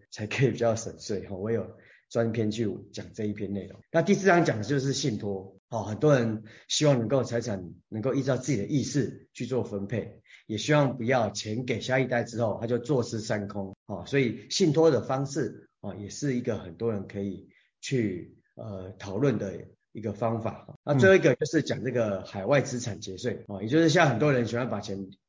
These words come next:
Speaker 1: 汇到海外去，哦，什么O B U公司啊、开曼群岛啦、B V I公司啊这种的。那因为今年开始有这个所谓的C F C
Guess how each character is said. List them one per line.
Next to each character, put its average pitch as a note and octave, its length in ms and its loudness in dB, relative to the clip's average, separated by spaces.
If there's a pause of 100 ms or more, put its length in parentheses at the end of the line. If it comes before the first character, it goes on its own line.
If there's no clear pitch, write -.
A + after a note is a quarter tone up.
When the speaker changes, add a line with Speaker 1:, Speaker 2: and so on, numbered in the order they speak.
(140)
Speaker 1:
汇 C3 100 0
到 C3+ 80 4
海 F#2 140 -2
外 G#2+ 120 0
去， G#2 420 -4 (280)
哦， G2 300 -10
什 G#2+ 120 -8
么 A2 80 -4
O D3 120 6
B D3 140 6
U D3+ 160 6
公 C#3+ 240 4
司 C#3+ 260 -2
啊、 C3 560 2 (260)
开 C#3+ 180 2
曼 C#3 220 6
群 A#2 260 -2
岛 G#2+ 260 -2
啦、 G#2+ 360 -2
B C3+ 200 -4
V C3+ 180 0
I C3 160 6
公 A#2+ 240 -2
司 A#2 240 -6
啊 G#2+ 180 0
这 B2 160 -2
种 - 240 -8
的。 - 160 -18 (240)
那 A2+ 80 -6
因 E3 160 6
为 E3 120 8
今 D#3 180 4
年 B2+ 140 4
开 C3 180 4
始 A2 140 -6
有 F2+ 160 -8
这 A#2+ 120 -4
个 A#2 120 0
所 G#2+ 140 -4
谓 A2 60 -2
的 G2 280 -4 (320)
C C#3 260 2
F A2+ 140 4
C A2+ 440 -4